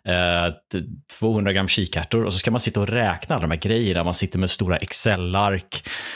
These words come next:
eh, och försöker få reda på det här. Men då insåg jag någonting häromdagen som många andra har insett,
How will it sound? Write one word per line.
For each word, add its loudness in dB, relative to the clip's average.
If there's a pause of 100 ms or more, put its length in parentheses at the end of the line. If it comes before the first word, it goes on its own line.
(140)
eh, 2
och 2
försöker -2
få 0
reda -2
på -6
det -4
här. -4
Men -2 (1200)
då 0
insåg 0
jag 0
någonting -4 (100)
häromdagen 2 (1300)
som 2
många 2
andra 2
har 2
insett, 0